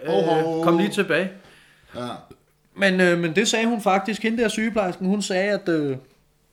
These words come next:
Speaker 1: ja, til min ekskæreste der, hun sagde, "Du, det, det skal du ikke gøre til dem, du,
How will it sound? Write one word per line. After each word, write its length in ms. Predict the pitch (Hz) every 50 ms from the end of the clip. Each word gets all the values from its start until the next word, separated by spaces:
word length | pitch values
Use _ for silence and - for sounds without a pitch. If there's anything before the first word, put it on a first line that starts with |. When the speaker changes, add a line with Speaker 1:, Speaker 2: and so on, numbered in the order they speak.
| _ _ _ _ _ _ _ _ _ _ _ - -
Speaker 1:
ja, 60 | 107
til 140 | - - 143
min 80 | 139 135
ekskæreste 440 | 147 160 - - 175 156 - 160
der, 40 | 127 135
hun 120 | 143 151
sagde, 380 | 147 170 160 156 147 151 147 135
"Du, 100 | 147 139 135 -
det, 160 | - 147 139 -
det 120 | 160 156
skal 120 | - -
du 40 | 156 110
ikke 100 | 110 -
gøre 100 | 151 147
til 200 | - - 139 131
dem, 140 | 160 160 151
du, 200 | - - 143